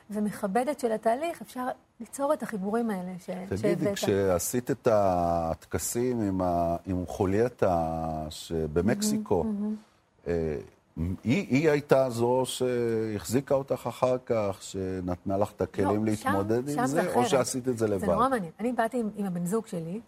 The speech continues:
Speaker 1: כן? אבל, אה, אבל שם זה אחרת, וזה גם היה בעייתי מבחינתי. קודם כל, תראה, כל הכפר שם עושה את הטקסים האלה. זאת אומרת, מישהו חולה, הולכים לחולייטה. יש ריב בבית, הולכים
Speaker 2: היא
Speaker 1: לחולייטה.
Speaker 2: בעצם השמנית של
Speaker 1: כי
Speaker 2: הכפר.
Speaker 1: השמנית, וגם בכנסיות, על כנס-,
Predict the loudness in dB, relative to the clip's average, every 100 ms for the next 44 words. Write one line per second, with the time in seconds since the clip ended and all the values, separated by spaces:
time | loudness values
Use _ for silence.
0 | -8 -6 -6 -10 -20 -6 -4 -2 -2 -2
1 | -4 -4 -4 -6 -8 _ -8 -6 -4 -2
2 | -2 -2 -2 -2 -4 -8 -6 -2 0 0
3 | 0 -4 -8 -10 -8 -8 -8 -12 -12 -20
4 | _ -8 -4 -4 -2 -4 0 0 0 0
5 | 0 0 -2 -4 -4 -4 -4 -4 -6 -8
6 | -6 -4 -4 -4 -6 -6 -4 -2 -2 0
7 | 2 4 2 2 -2 -2 0 0 0 0
8 | -2 -2 -2 0 2 2 2 0 -2 -2
9 | -2 0 2 4 4 4 4 4 4 2
10 | 2 2 0 0 2 2 4 4 6 4
11 | 0 -6 -4 -2 -2 -4 -6 -6 -4 -2
12 | -2 -4 -4 -6